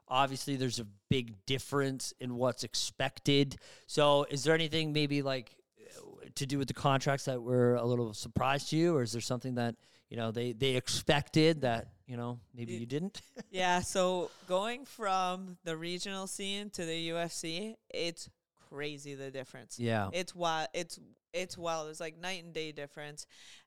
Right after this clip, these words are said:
Speaker 2: Um, so that's why that Contender Series fight that I had, it, that was really, you would think your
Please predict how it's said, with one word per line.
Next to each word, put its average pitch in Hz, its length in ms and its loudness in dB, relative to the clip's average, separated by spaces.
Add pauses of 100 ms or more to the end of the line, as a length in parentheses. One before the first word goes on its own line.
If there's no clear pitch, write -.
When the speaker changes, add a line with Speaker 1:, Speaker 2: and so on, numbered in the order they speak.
Speaker 2:
Um, 151 500 -2
so 180 220 -4
that's 170 340 -2
why 190 360 -2 (500)
that 156 260 -2
Contender 185 480 -6
Series 190 460 -6
fight 190 220 -8
that 196 120 -2
I 196 100 -2
had, 214 300 -2
it, 170 240 -6 (1000)
that 208 340 2
was 190 260 -4
really, 170 720 -4
you 196 140 -8
would 196 120 -4
think 196 240 -6
your 175 120 -4